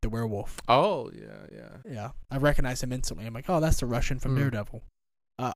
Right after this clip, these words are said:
Speaker 1: uh, besides that, this m-, movie didn't really have a big cast.
Speaker 2: No.
Speaker 1: Um, I'm gonna look up the cast real quick. Aside from Halle Berry
Speaker 2: Yeah, they d-, definitely didn't waste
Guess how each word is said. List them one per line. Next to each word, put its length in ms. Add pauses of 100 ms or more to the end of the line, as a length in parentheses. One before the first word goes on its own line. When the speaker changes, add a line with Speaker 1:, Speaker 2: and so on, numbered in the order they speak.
Speaker 1:
uh, 180
besides 440
that, 260
this 220
m-, 160 (120)
movie 300
didn't 240
really 200
have 140
a 80
big 140 (100)
cast. 440 (580)
Speaker 2:
No. 360 (720)
Speaker 1:
Um, 360 (440)
I'm 60
gonna 120
look 120
up 80
the 100
cast 320
real 120
quick. 200 (440)
Aside 320
from 100
Halle 240
Berry 140
Speaker 2:
Yeah, 100
they 160
d-, 180
definitely 520
didn't 580
waste 540